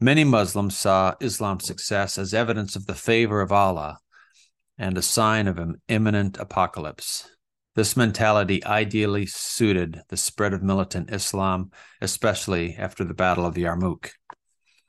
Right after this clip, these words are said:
In the midst of Justinian's revival, an abrupt return of colder and climate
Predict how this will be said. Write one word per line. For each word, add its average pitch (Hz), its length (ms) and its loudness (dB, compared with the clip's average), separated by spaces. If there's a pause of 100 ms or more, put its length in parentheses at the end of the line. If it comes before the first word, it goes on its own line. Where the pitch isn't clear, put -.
(500)
In 113 140 2
the 120 60 6
midst 156 280 4
of 139 120 2
Justinian's 131 600 2
revival, 101 760 2
an 101 120 -4
abrupt 110 460 2
return 113 440 -2
of 92 140 -8
colder 123 460 -2
and 98 220 -6
climate 101 440 -4